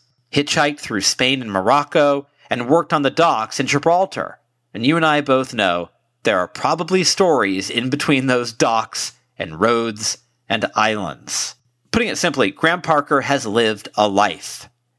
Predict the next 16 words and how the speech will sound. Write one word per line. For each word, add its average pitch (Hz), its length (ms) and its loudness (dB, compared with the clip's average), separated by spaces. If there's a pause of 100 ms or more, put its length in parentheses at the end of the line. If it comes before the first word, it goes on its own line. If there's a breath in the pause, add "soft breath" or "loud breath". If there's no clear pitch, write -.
and 143 100 0
his 139 140 -2
life 151 260 2
in 113 140 -8
music 160 420 2
is 117 220 -2
equally 196 480 0
as 151 160 -2
staggering 165 720 0
and 143 260 0
fascinating 110 800 -2
as 117 220 0
his 139 160 -2
life 98 300 0
of 110 120 -8
travel. 170 580 -2